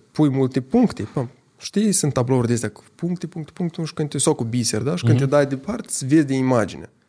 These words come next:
Speaker 1: Iată, așa facem și noi cu experiențele noastre. Noi adunăm o experiență, două, trei, patru, cinci, și noi facem, eu sunt rău.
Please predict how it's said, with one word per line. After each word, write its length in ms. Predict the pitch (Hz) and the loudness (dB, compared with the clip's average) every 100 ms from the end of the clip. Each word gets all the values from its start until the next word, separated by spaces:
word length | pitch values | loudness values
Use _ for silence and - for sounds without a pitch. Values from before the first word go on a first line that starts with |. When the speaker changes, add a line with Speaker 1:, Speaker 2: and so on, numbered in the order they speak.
| _ _ - | _ _ -4
Speaker 1:
Iată, 160 | 175 185 | 0 2
așa 160 | 196 | 0
facem 300 | 208 190 175 | 0 0 0
și 140 | 156 165 | 0 2
noi 180 | 165 | 0
cu 160 | 151 143 | 0 -2
experiențele 580 | 135 - 139 139 123 123 | -2 -2 0 0 2 2
noastre. 420 | 120 101 - 123 | 2 0 -4 -2
Noi 140 | 143 | 2
adunăm 380 | 165 151 147 139 | 2 2 2 0
o 60 | 135 | 0
experiență, 440 | 143 - 143 131 | -4 -8 -8 -4
două, 200 | 139 135 | -4 -4
trei, 200 | 127 127 | -2 -4
patru, 340 | 120 120 - 131 | -4 -6 -6 -6
cinci, 140 | 185 | -6
și 60 | 151 | -4
noi 80 | 131 | -4
facem, 240 | 123 113 - - - _ _ _ _ | -4 -10 -14 -20 -20 _ _ _ _
eu 120 | 139 | -2
sunt 200 | 131 117 | 0 0
rău. 220 | 110 - | -4 -8